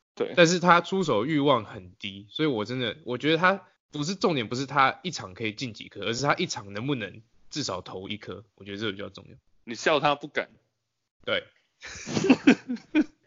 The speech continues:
Speaker 1: 认真啊，二十五趴也就跟 Westbrook 差不多一样，没多烂。
Speaker 2: 那但是 Westbrook 一场投了十颗吧？
Speaker 1: <laughs> 那，对，没错。
Speaker 2: 对，这样，这个，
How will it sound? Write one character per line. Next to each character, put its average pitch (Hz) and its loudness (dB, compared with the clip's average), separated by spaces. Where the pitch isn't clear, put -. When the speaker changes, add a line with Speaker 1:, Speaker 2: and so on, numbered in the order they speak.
Speaker 1:
认 190 8
真 160 6
啊， 175 0
二 202 2
十 202 0
五 156 2
趴 160 2
也 139 4
就 151 -2
跟 160 -4
Westbrook 151 0
差 139 -4
不 127 -8
多 113 -6
一 101 -10
样， 95 -14
没 113 -6
多 110 2
烂。 113 0
Speaker 2:
那 208 -6
但 202 0
是 208 -4
Westbrook 190 -2
一 196 -6
场 120 -4
投 113 -2
了 113 0
十 104 -8
颗 101 -8
吧？ 98 -14
Speaker 1:
<laughs> - -14
那， 170 6
对， 160 6
没 127 -2
错。 143 2
Speaker 2:
对， 196 4
这 196 6
样， 208 4
这 208 -4
个， 190 2